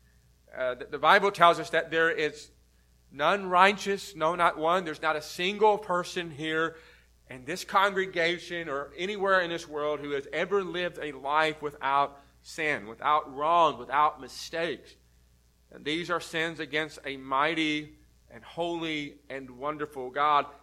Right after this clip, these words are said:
And what these sins have done is they bring us under the judgment of God. But one of the things that we've seen when we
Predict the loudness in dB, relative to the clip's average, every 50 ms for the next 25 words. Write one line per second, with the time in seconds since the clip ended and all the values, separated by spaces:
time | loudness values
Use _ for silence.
0 | _ _ -12 -10 -4 0 0 0 0 0 -4 -8 -6 -4 -4 -4 -4 -4 -4 -6
1 | -6 -6 -2 0 4 4 6 6 4 2 -2 -4 -2 -2 -4 -4 -4 -4 -2 -2
2 | 0 2 2 2 2 0 0 0 0 0 0 -2 -4 -6 -6 -6 -2 4 6 6
3 | 6 4 2 -2 -4 -4 -4 -6 -4 -4 -4 -4 -6 -14 -20 _ _ _ _ _
4 | _ _ _ _ _ _ _ _ _ _ _ _ _ _ -18 -12 -10 -6 -6 -2
5 | 0 0 0 2 2 0 0 0 -2 -4 -4 -6 -8 -4 -4 -2 -2 -4 -6 -8
6 | -12 -16 -20 _ _ _ -12 -10 -8 -6 -6 -8 -10